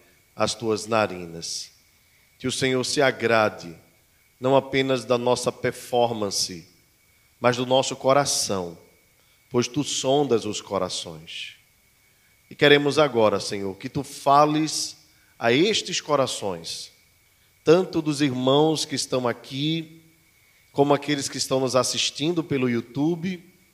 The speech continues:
como também ao meu, de forma que eu seja apenas um canal para a manifestação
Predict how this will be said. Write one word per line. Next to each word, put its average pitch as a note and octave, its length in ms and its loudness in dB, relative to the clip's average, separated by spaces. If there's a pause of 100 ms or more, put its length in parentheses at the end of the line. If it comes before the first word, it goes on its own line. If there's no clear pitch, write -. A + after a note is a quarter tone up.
(460)
como F3+ 240 0
também E3 360 0
ao G3 100 4
meu, C3+ 580 2 (720)
de C3 120 -2
forma E3 420 2
que D#3+ 220 -4
eu E3 100 4
seja D#3+ 400 0
apenas D#3+ 360 0
um D#3+ 100 -8
canal A#2 840 2 (560)
para B2+ 180 6
a - 20 6
manifestação C3+ 1300 0